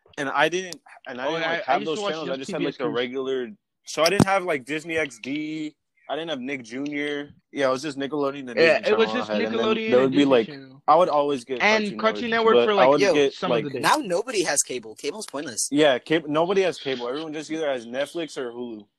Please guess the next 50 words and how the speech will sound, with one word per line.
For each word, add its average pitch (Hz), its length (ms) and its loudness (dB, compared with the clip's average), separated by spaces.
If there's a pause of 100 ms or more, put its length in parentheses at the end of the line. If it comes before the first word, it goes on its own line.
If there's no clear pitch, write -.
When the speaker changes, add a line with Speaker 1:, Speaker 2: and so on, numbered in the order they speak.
(600)
Speaker 2:
Y'all 170 120 2
sleeping 196 340 -2
on 180 80 0
Speaker 3:
So 135 60 0
Speaker 2:
Sling 175 400 -6
T 170 180 -8
V. 147 80 -6
Speaker 1:
Yeah, 160 60 -4
I 151 80 -6
think 101 120 -14
I'll 95 80 -14
say 95 140 -10 (1080)
that. 110 60 4
Um, 110 400 4 (280)
most 143 300 2
Speaker 2:
I 143 60 -2
Speaker 1:
underrated 151 480 2
Speaker 2:
suck. - 20 -8
Speaker 1:
Nick 123 220 -8
show. 107 300 -12 (520)
Speaker 2:
Um, 156 720 2 (100)
Speaker 3:
It's - 160 -2
Speaker 2:
I 196 40 4
Speaker 3:
not 190 60 6
a - 40 4
Speaker 2:
don't 175 80 -4
Speaker 3:
Nick 147 160 -8
Speaker 2:
know. 127 60 -8
Speaker 3:
show? 202 280 -6
Oh, 247 100 6
Speaker 2:
I 285 60 6
Speaker 3:
no, 294 80 8
Speaker 2:
haven't 185 140 4
watched 170 160 2
Speaker 3:
uh, 180 140 4 (200)
the, 175 140 0
Speaker 2:
T 170 80 -6
V 151 100 -6
in 160 60 -2
Speaker 3:
I - 20 2
Speaker 2:
a 175 60 0
Speaker 3:
think 135 160 -8
it - 20 -2
Speaker 2:
while. 175 100 -4
Speaker 3:
is 214 80 -8
a 180 60 -14
Nick 139 140 -14
show. 117 260 -10
The, 127 180 -4 (100)
um, 120 80 -14